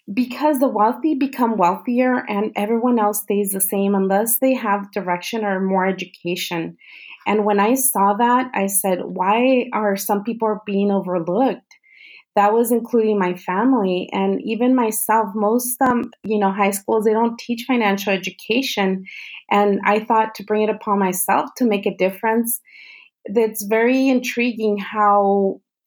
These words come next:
very, very, um, legends, they leave a legacy, they leave, um, something behind in the world. And I said, "Why can't I do that? I can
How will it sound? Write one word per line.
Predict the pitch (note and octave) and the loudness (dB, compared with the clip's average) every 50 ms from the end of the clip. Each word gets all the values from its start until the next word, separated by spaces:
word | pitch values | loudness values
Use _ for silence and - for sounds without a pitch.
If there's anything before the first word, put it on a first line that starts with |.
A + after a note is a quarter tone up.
| _ | _
very, | G3 G3 A3+ A3 A3+ A#3+ A#3 A3 | -4 -2 0 2 2 2 2 2
very, | G3 G#3+ G3+ G#3 G#3 G#3+ G#3+ G#3 G#3 - | 0 0 2 2 2 2 0 -2 -2 -2
um, | - G#3 G3 F#3+ F#3 F3+ - - - _ - | 0 0 0 0 -2 -4 -6 -10 -12 _ -6
legends, | G3+ G3 G3 G#3 G#3 G3 G#3 F#3 F3 F3 F3 F3 F3 - - _ _ _ - | 0 0 2 2 2 0 0 0 2 0 0 -2 -4 -10 -16 _ _ _ -2
they | G#3 G3 G#3 | 0 0 2
leave | G3+ G3 A3 G#3+ A3 A3 A3 G3 | 2 0 -2 -2 -2 -2 0 0
a | A3 | 0
legacy, | G#3 F#3+ F#3 F#3+ F#3 G#3 G#3 G3+ - - G#3 G3+ | 2 2 2 2 0 -2 -4 -4 -4 -6 -4 -2
they | G3 F#3+ F#3+ | 0 0 0
leave, | F#3 F3+ G3 G3+ G3+ G3+ G#3 G3 F3+ - - | 0 0 -2 0 0 0 0 -2 -4 -2 0
um, | G3+ G3+ G3 F3+ F3 F3+ - - | 2 4 4 2 2 0 -4 -8
something | - - A#3+ A#3+ C4 B3+ C#4 B3+ | -6 -2 0 0 2 2 2 2
behind | G#3 G#3 F#3+ F3+ G3+ G3 G3+ G#3 G#3 | 0 0 -2 0 0 0 2 2 0
in | G3+ | 0
the | G3+ F3+ | 0 -2
world. | F3 E3 F#3+ G3 G3+ G3 F3+ E3+ E3 E3+ - _ _ - - - - - - - _ _ | -2 0 2 2 4 4 4 2 0 -2 -8 _ _ -20 -20 -20 -20 -20 -20 -20 _ _
And | - G3+ G#3 G#3 | 0 2 2 2
I | G3+ G3+ | 2 2
said, | G3+ G3+ - A3+ G#3 G3 G3 G3 G3 - | 0 -2 0 2 2 4 2 2 0 -4
"Why | - F#3+ G3+ G3+ A#3 | -2 0 2 2 2
can't | A3+ - - C#4+ A#3+ - - | 0 -2 -2 -2 -2 -2 -2
I | F#3 G3 A#3 B3 | 0 0 0 0
do | B3+ G#3+ G3+ F#3+ | 0 -2 0 0
that? | F#3 E3+ E3 - - - | 2 2 0 0 -2 -2
I | F3 F#3+ G#3 | -2 -2 -2
can | G3 - C4+ B3 B3 A#3+ | -2 0 0 2 2 0